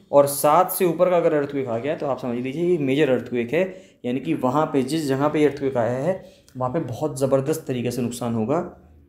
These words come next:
वहाँ पे बहुत ज़्यादा लॉस हो सकता है। तो अगर हम छब्बीस, अ,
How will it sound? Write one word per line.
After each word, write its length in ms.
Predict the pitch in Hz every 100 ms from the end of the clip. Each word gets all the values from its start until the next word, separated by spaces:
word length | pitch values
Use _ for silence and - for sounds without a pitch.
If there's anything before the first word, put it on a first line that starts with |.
| _ _ _ -
वहाँ 140 | 123
पे 60 | 147
बहुत 500 | 117 113 165 165 -
ज़्यादा 600 | 117 139 151 131 - - -
लॉस 260 | 123 113 113
हो 60 |
सकता 300 | 98 - -
है। 220 | 107 98 - _ _ _ _ _ _ _ _ _ _ _ -
तो 120 | 175 175
अगर 280 | 160 175
हम 300 | 185 196 - -
छब्बीस, 500 | 165 170 202 - -
अ, 380 | 139 139 131